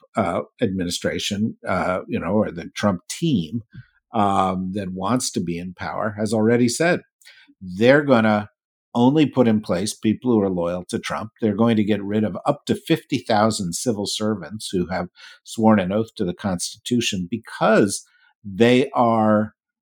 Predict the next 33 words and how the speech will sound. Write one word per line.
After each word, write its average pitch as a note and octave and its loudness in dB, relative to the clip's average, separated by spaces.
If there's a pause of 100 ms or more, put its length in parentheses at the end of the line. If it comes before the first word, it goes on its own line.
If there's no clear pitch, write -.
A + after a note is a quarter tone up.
(120)
um, G#2+ 0
not A2 0
considered G2+ -2
to G#2+ -6
be G2+ -2
loyal G2 -2
enough F2 -10
to F#2+ -6
Trump. - -8
They're - 2
gonna G#2 -2
put - -4
their A2 2
opponents, - -6 (480)
uh, G#2 4 (120)
in A#2+ 4
jail, F#2 0 (360)
uh, F#2 0 (160)
in A#2+ 4 (240)
camps. - -4 (340)
Uh, G2 0
that, - -6
that, D#3 0
that's, E3 0
you A#3+ -2
know, G#2+ 4
that's D#3 0
kind - 0
of - -2 (320)
inflammatory, G2+ -2
crazy G2 0
language, A2+ -4
right? F#2+ -4